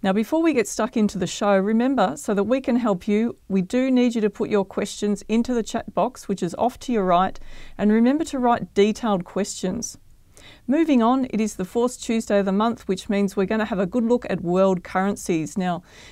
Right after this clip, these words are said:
if we can just bring up the charts there so we can have a look at the currencies. On my screen there,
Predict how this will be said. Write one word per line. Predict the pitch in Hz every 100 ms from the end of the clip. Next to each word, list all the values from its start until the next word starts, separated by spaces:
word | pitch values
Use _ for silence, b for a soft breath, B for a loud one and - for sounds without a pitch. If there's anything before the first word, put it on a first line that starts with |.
| B
if | 185 185
we | 180
can | 190
just | 220 -
bring | 208 214
up | 220 -
the |
charts | 180 - 233 240 -
there | - 208
so | 214 208
we | 190
can | 190 202
have | 254 240
a |
look | 226 240
at | -
the | 190
currencies. | - 233 233 - 233 220 - B B B
On | 254 269
my | 254 220
screen | - - 247 247 247
there, | 185 214 302